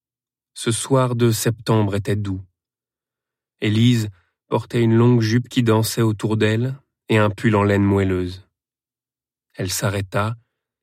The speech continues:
et sortit de son sac une couverture qu'elle lança d'un geste grandiose dans le sable, déjà nostalgique des vagues. Il n'aurait que peu de temps avant que le tissu ne s'imprègne d'humidité. Elle était assise entre les jambes d'Édouard,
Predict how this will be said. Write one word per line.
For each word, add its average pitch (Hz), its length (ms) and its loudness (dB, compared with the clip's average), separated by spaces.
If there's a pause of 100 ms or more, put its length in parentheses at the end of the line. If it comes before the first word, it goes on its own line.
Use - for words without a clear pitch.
(280)
et - 60 -4
sortit 120 280 -4
de 139 100 2
son 117 200 0
sac 135 300 -2
une 113 140 2
couverture 120 680 -2
qu'elle 107 220 -2
lança 110 340 0
d'un 107 120 0
geste 110 280 -2
grandiose 110 640 2
dans 104 120 -2
le 101 100 0
sable, 107 480 -2 (400)
déjà 107 220 2
nostalgique 101 640 0
des 101 140 0
vagues. 92 440 -6 (800)
Il 110 160 4
n'aurait 113 300 4
que 120 120 2
peu 117 220 0
de 110 120 2
temps 101 340 -2 (360)
avant 107 240 -2
que 101 120 -2
le 107 120 2
tissu 110 340 -4
ne 104 100 2
s'imprègne 101 500 -2
d'humidité. 101 720 -4 (1300)
Elle 110 120 -4
était 98 220 0
assise 113 440 0
entre 107 240 0
les 104 120 2
jambes 107 280 2
d'Édouard, 104 640 -2